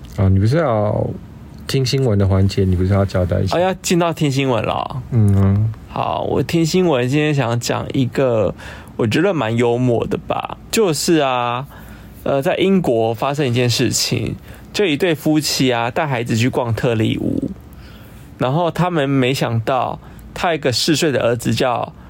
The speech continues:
Speaker 2: 雅各，就是他们，你知道特利屋不都有一些展示区或什么之类嘛，
Speaker 1: 嗯。
Speaker 2: 然后他的儿子看到展示区，有个在厕所展示区的时候，他儿子就跑上去马桶，然后开始大便。<laughs> 然后，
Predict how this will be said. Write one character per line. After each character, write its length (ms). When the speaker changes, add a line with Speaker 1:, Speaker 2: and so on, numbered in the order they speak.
Speaker 2:
雅 320
各， 340
就 120
是 20
他 100
们， 160
你 60
知 60
道 40
特 140
利 100
屋 80
不 140
都 120
有 100
一 40
些 140
展 240
示 180
区 160
或 160
什 140
么 60
之 160
类 180
嘛， 320
Speaker 1:
嗯。 180
Speaker 2:
然 100
后 220
他 140
的 80
儿 100
子 180
看 160
到 380
展 160
示 160
区， 160
有 120
个 120
在 180
厕 240
所 180
展 160
示 160
区 140
的 100
时 200
候， 240
他 120
儿 160
子 140
就 100
跑 160
上 200
去 120
马 240
桶， 320
然 100
后 40
开 100
始 80
大 340
便。 220
<laughs> 0
然 360
后， 260